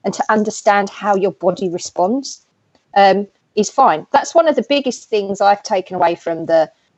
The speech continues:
the dieting and the, the tracking I've done is learning and understanding how my own body responds to, um, different points. So how much water I've had, time of the month, um, fat,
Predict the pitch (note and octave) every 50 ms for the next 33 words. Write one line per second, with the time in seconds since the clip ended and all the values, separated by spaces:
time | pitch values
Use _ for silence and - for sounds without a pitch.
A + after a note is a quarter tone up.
0 | _ _ _ F#3 - G#3 G3 F#3+ F3+ F3 - - F#3+ F3 F3 E3+ E3+ E3+ E3+ E3
1 | D#3+ D#3+ D#3+ D#3+ - _ - _ _ _ _ _ - F3+ - - - G3 - -
2 | - - E3 E3+ - F#3 G#3 G#3+ A#3 - - D#3 D#3+ D#3 D#3 D#3+ E3 - - _
3 | G#3 G#3 A3 A3+ A3+ G#3+ G#3 G3+ G3 F3+ F3+ F#3+ G3 G3 G3 - - F#3+ G3+ G3
4 | E3+ E3 D#3+ C3+ F#3 F#3+ F#3+ F#3+ F#3 F3+ E3+ - - F#3 F#3 F#3 F#3 F3+ E3 F#3+
5 | F#3 F3+ F#3 F3 D#3 D#3+ E3 D#3+ - - - F#3 F3+ F3 E3+ E3 D#3+ D#3+ - -
6 | - D#3+ D3+ D#3 D3+ _ _ _ _ _ - - - - D3+ D#3 D3+ - _ _
7 | _ _ _ _ _ _ _ _ _ _ _ _ - - - - - - - B3
8 | A#3 - - A#3 - - - D#3 - D3+ D3 - _ _ _ _ _ _ _ _
9 | _ - - D#3 B2+ - - D3+ E3+ - - - D3 C#3+ C#3 - - - - -
10 | _ _ - - - D3+ D3+ D3+ D3 C#3+ D3 F#3+ - D#3 B2+ - - - - C#3
11 | C#3+ C#3 D3 D3 D3 - - _ _ _ _ _ _ - - - - F3 E3+ -